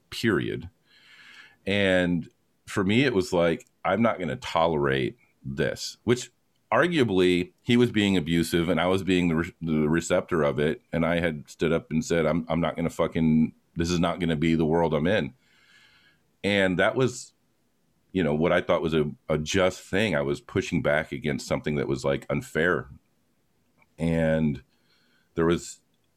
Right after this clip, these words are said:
and I think he ended up giving me a little bit of respect out of that, but I kinda didn't pay attention 'cause I didn't have any respect for him. And then there was another time where a friend of mine had attempted suicide, um,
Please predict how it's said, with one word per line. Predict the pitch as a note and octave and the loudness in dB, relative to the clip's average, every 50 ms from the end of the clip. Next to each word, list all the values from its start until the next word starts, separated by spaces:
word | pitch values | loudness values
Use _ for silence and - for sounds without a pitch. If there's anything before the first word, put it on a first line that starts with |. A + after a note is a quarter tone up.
| _ _ _ _ _ _ _ _ - | _ _ _ _ _ _ _ _ -2
and | G2+ G#2 | 0 0
I | F#2+ E2+ | 0 0
think | - - D3+ - | -2 -4 -6 -4
he | - - C4+ | 0 0 2
ended | E3 D3 C#3+ | 2 2 2
up | C#3 A#2+ - - | 0 0 0 -2
giving | F#2 G#2+ G#2+ A2 G#2+ | -2 0 2 2 2
me | G#2+ | 2
a | G2+ F#2 | 2 2
little | F#2 F2+ | 2 2
bit | E2+ F#2 E2+ | 2 2 2
of | E2+ | 2
respect | D#2+ D#2 - - D#2+ E2 - - | 0 -2 -2 -2 -2 0 0 2
out | G2 G2 | 2 2
of | G2 F#2+ | 4 4
that, | G2+ G#2 G#2 G2+ - | 4 2 2 0 0
but | - D#2+ D#2 - - - | -2 -2 -2 -2 -4 -10
I | E2 | -12
kinda | - - - G2 F2 D#2+ | -12 -6 -4 -2 0 0
didn't | D#2 D2 C#2 C2 | 0 0 -2 -2
pay | - D#2+ | -2 -4
attention | C#2+ C2+ - D#2 C#2+ C2+ C2+ C#2 | -4 -4 -4 -6 -6 -4 -6 -6
'cause | B1+ - - | -6 -4 -2
I | C#2+ C2+ | -2 0
didn't | C#2 C2+ C2 | 0 -2 -2
have | C#2 B1+ | -4 -4
any | B1+ A#1 | -4 -6
respect | A#1 - - C2+ C2 - | -6 -6 -4 -6 -6 -4
for | - - | -6 -10
him. | - B1+ C2 C#2+ C2+ B1+ B1+ B1 - - | -6 -4 -4 -2 -2 -4 -6 -6 -6 -4
And | D2+ D#2 | -2 0
then | D#2+ E2 | 0 2
there | E2 D#2+ | 2 2
was | D#2 D2+ D#2+ | 0 0 0
another | D#2 D2 D2 D2+ E2+ F2 | -2 -2 0 0 0 -2
time | - - - D#2 D2 D2 D2 C#2+ D2 D2 - - _ | -2 -4 -4 -4 -2 -2 -2 -2 -4 -6 -8 -8 _
where | D2+ D2+ D2+ D2 D2 C#2+ C#2+ C#2 C#2 C#2 - _ _ _ _ _ _ - | -4 -2 0 0 2 2 0 0 -2 -4 -6 _ _ _ _ _ _ -8
a | - | -6
friend | - - F#2 F#2 F#2 | -4 -2 0 0 2
of | F2+ | 2
mine | E2+ D#2+ D#2+ D#2+ D#2 D2 | 2 2 2 0 -2 -2
had | C2+ F2 E2 D2+ | -4 -4 -4 -2
attempted | C#2+ C2 - F2+ E2 C#2+ D2+ C#2 B1+ | -4 -4 -4 -4 -2 -2 -2 -2 -4
suicide, | - - D#2 D2 D2+ D2+ - - D2+ C2+ C#2 C#2 C#2 C2+ A#1+ B1 - _ _ _ _ _ - | -4 -2 0 0 0 0 -2 -2 -2 0 0 0 0 -2 -4 -6 -10 _ _ _ _ _ -8
um, | C#2 C#2 C2+ C2 B1+ B1 A#1+ A#1+ - - - - - | -6 -4 -4 -2 -2 -2 -2 -4 -4 -4 -6 -6 -8